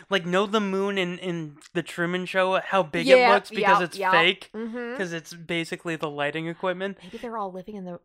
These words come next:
Speaker 2: Truman Show and they're actually all being
Speaker 1: In case I
Speaker 2: controlled.
Speaker 1: don't see Archie, good afternoon, good evening,
Speaker 2: I'm just saying,
Speaker 1: good
Speaker 2: what
Speaker 1: night.
Speaker 2: if we watching this all in a, you know, vacuum?
Speaker 1: <laughs> Weird. Um, so, yeah. This
Speaker 2: Well
Speaker 1: episode just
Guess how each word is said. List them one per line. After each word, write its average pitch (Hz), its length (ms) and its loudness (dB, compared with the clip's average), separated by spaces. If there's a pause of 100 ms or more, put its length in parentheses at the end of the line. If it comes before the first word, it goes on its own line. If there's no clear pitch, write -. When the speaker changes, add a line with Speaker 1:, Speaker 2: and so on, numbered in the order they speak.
(140)
Speaker 2:
Truman 170 320 -18
Show 170 200 -18
and 165 100 -18
they're 160 80 -14
actually 170 400 -14
all 156 180 -16
being 165 160 -14
Speaker 1:
In 170 100 -14
case 151 300 -10
I 165 40 -4
Speaker 2:
controlled. 175 200 -2
Speaker 1:
don't 190 80 -6
see 202 180 -2
Archie, 165 380 -2
good 147 160 -12
afternoon, 151 400 -12
good 160 140 -10
evening, 175 140 -6
Speaker 2:
I'm 202 40 -10
just 190 160 -12
saying, 233 140 -4
Speaker 1:
good 185 60 -4
Speaker 2:
what 175 100 -4
Speaker 1:
night. 156 80 -6
Speaker 2:
if 208 60 -4
we 190 40 -4
watching 180 400 -8
this 165 160 -14
all 165 140 -12
in 156 100 -18
a, 151 220 -18 (100)
you 185 120 -18
know, 147 240 -20 (840)
vacuum? 147 600 -20 (960)
Speaker 1:
<laughs> - 80 -18 (640)
Weird. 131 380 -14 (460)
Um, 170 540 2 (200)
so, - 240 -12 (160)
yeah. 185 380 -4 (1120)
This 214 220 -4
Speaker 2:
Well 254 100 4
Speaker 1:
episode 214 480 0
just 165 220 -10